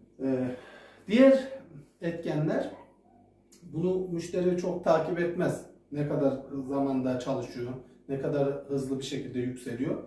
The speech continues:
Farkına varmayabilir, çok dikkat etmeyen müşteri. Müşteri genelde şunu fark eder, petekler ısınmıyor. Çünkü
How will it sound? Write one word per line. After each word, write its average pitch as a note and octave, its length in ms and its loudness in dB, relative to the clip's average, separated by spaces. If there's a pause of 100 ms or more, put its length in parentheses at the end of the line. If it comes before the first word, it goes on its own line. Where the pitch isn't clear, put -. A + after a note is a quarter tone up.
(480)
Farkına E3+ 460 2
varmayabilir, E3 800 2
çok C#3+ 200 -6
dikkat C#3+ 280 -6
etmeyen B2+ 320 -4
müşteri. - 500 -6 (560)
Müşteri C#4 360 2
genelde C4+ 400 6
şunu C4 280 8
fark - 280 4
eder, D3 360 -2 (260)
petekler A#3+ 440 0
ısınmıyor. A3 580 4
Çünkü A#3 380 -4